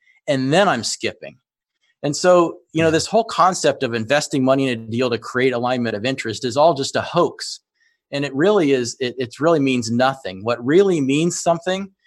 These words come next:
Speaker 1: is how long they've been in business, what their moral character is, what their results have been.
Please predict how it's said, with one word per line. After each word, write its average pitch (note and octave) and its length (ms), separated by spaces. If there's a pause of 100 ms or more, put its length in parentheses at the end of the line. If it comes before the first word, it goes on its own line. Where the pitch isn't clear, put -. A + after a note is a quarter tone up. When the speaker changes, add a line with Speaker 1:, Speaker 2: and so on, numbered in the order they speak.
(280)
Speaker 1:
is C3 500
how D#3+ 160
long D#3+ 200
they've C#3 180
been C3+ 120
in B2 100
business, A#2+ 400
what D3 240
their E3+ 140
moral C#3 340
character A#2 560
is, A2+ 340
what C#3 220
their C3+ 140
results A#2 500
have G#2+ 220
been. A#2 480